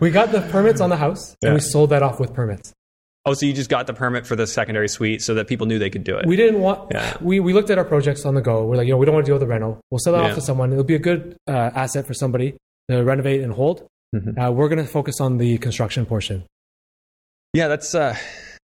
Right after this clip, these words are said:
Speaker 2: I guess the question I have for you now at this point is you could have just cashed out potentially if you'd known a builder and sold them the
Speaker 1: Yes.
Speaker 2: lots and, and got your hundred and twenty in profit.
Speaker 1: Yes.
Speaker 2: And then just walked away.
Speaker 1: Yeah.
Speaker 2: Um, why didn't you?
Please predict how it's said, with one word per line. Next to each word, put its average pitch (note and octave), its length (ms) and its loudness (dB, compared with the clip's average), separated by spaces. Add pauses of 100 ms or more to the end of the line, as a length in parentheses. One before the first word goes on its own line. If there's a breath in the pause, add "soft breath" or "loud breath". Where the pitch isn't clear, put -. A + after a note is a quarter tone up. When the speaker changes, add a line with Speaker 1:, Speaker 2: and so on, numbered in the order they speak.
(200)
Speaker 2:
I D3 60 0
guess G3 280 -2
the D#3 200 -2
question A3 300 -2
I F3+ 60 -2
have C#3+ 220 -2
for B2 140 -2
you G#2+ 140 2
now G#2 200 0
at G2+ 100 -2
this A2+ 140 -2
point G2+ 320 -2
is G2 240 -2
you A#2 160 0
could E3+ 240 -2
have D#3 100 -4
just B2 180 -6
cashed G#2 400 -6
out F#2 320 -4
potentially F#2+ 560 -4
if - 140 -4
you'd G2+ 160 -2
known G#2 160 -2
a G2 40 -4
builder F#2+ 340 -2
and F2+ 100 -6
sold A#2 240 0
them B2 100 -2
the A#2 60 0
Speaker 1:
Yes. A2 60 4
Speaker 2:
lots G2+ 240 0
and, G#2+ 160 -6
and G#2 180 -2
got G#2 160 -2
your G#2+ 120 -4
hundred G#2 260 -4
and G2+ 100 -4
twenty F#2+ 240 -4
in F2 100 -6
profit. E2+ 420 -6
Speaker 1:
Yes. - 380 -8
Speaker 2:
And G2+ 80 -4
then G#2+ 120 0
just G#2 180 -4
walked F2+ 300 -6
away. F#2 320 -6 (100)
Speaker 1:
Yeah. B2+ 120 -6 (220)
Speaker 2:
Um, F#2+ 340 -6 (500)
why C#3 400 -2
didn't A#2+ 480 -4
you? F#2+ 500 -4